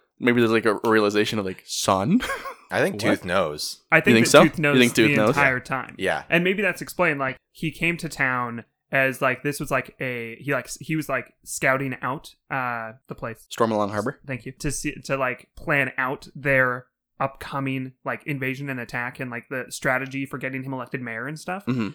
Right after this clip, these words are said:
Speaker 3: He, like, he, like, came and scouted out and, uh, heard rumors of this boy with the pearly whites or whatever.
Speaker 2: The perfect
Speaker 3: And
Speaker 2: teeth.
Speaker 3: the perfect teeth. And he instantly was like,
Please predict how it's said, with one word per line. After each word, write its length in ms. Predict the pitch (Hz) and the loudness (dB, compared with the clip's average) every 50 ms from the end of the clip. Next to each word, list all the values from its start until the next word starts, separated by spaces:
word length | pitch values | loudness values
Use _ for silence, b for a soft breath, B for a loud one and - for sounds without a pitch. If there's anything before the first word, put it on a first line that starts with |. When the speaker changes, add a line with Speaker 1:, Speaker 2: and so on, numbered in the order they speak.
| - _ | -8 _
Speaker 3:
He, 140 | 143 139 143 | -4 -2 0
like, 140 | 139 131 127 | 0 -2 -2
he, 100 | 127 151 | -2 -4
like, 100 | 143 135 | -4 -2
came 140 | - 160 156 | -2 -4 -4
and 80 | 147 135 | -4 -4
scouted 240 | - 139 131 123 123 | -4 -4 -2 -2 0
out 160 | 123 120 113 b b b b b | -2 -2 -4 b b b b b
and, 380 | - 131 127 123 120 120 123 120 - _ | -4 -4 -2 -2 -2 -4 -6 -8 -8 _
uh, 240 | - 123 117 110 113 - | -6 -6 -4 -6 -8 -12
heard 400 | - - - 143 151 143 143 135 | -10 -2 0 0 2 0 -2 -4
rumors 440 | 135 143 143 139 135 127 123 - - - | -6 -6 -4 -4 -6 -6 -8 -10 -12 -10
of 320 | - 123 123 117 117 - 143 | -8 -6 -6 -6 -8 -10 -8
this 240 | 131 127 120 - - | -6 -6 -6 -8 -12
boy 320 | - 127 - 131 127 131 | -12 -8 -6 -6 -6 -6
with 140 | 127 123 - _ - | -8 -10 -12 _ -14
the 120 | - 135 123 | -12 -12 -6
pearly 320 | - - 135 127 123 123 | -4 -4 -4 -4 -6 -8
whites 380 | 120 117 113 110 107 - - - | -8 -10 -10 -12 -14 -16 -18 -16
or 80 | 120 - | -16 -16
whatever. 340 | - - - - - - - | -14 -16 -14 -14 -14 -14 -14
Speaker 2:
The 60 | - | -10
perfect 240 | - - - 127 123 | -4 -2 -2 -2 -2
Speaker 3:
And 80 | 120 - | -4 -4
Speaker 2:
teeth. 240 | - 87 87 - - | -6 -8 -8 -8 -10
Speaker 3:
the 80 | - 135 | -12 -8
perfect 340 | - 139 - 131 - _ | -8 -8 -8 -8 -12 _
teeth. 160 | - 139 127 - _ _ _ _ _ _ _ | -12 -12 -12 -12 _ _ _ _ _ _ _
And 400 | - 135 131 123 123 120 117 - - _ | -4 -2 -2 -2 -4 -6 -8 -12 -18 _
he 340 | _ - - - 135 127 - - - | _ -14 -8 -6 -6 -6 -6 -4 -2
instantly 380 | 156 151 139 - 139 131 127 127 | -2 -2 -2 -6 -12 -12 -12 -14
was 120 | 127 - | -14 -14
like, 240 | - 131 - - | -14 -16 -16 -18